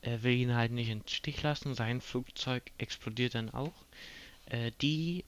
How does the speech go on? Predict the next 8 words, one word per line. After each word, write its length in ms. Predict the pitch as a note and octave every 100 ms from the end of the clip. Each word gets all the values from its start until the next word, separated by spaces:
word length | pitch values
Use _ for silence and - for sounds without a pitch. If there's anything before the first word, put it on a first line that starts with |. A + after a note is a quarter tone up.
| -
beide 340 | C#3 C3+ B2+
treffen 400 | - E3 E3 D#3
sich 240 | C3+ A#2+ B2+
im 160 | B2
Wald 380 | A#2 A#2+ D#3+ - - - - - - -
und 160 | B2+
dann, 340 | C3 B2 B2 -
äh, 400 | - A2+ A2 A2